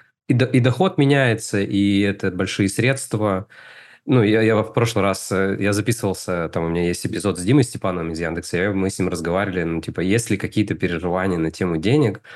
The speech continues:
у Илона Маска, например, или у, там, не знаю, Безоса, у каких-то таких ребят. Вот. Мне интересно, что ты про это думаешь?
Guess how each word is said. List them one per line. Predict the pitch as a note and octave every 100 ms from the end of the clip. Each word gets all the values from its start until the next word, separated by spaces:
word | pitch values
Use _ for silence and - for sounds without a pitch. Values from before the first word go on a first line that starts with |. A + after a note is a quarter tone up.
| - _
у | - G#2 A2+
Илона | G#2 G#2 F2
Маска, | E2+ F#2 - E2+
например, | E2 - E2 E2
или | E2+ F2 F2+ E2+ E2 D#2+ E2 E2
у, | E2+ D#2+ E2 D#2+ D#2
там, | - D2 D2 _ _
не | - D#2
знаю, | - - - _ _
Безоса, | D#2+ F2+ E2 E2 - D#2+ -
у | B2+ B2 - B2
каких-то | G#2 F2 F2 -
таких | - - - -
ребят. | D2+ G2+ - - - - - - - - - _ _ -
Вот. | F#2+ F2+ - _
Мне | F#2+ F#2+
интересно, | G2+ - -
что | G#2
ты | F#2+
про | - E2
это | -
думаешь? | A2+ C#3+ F#2+ - -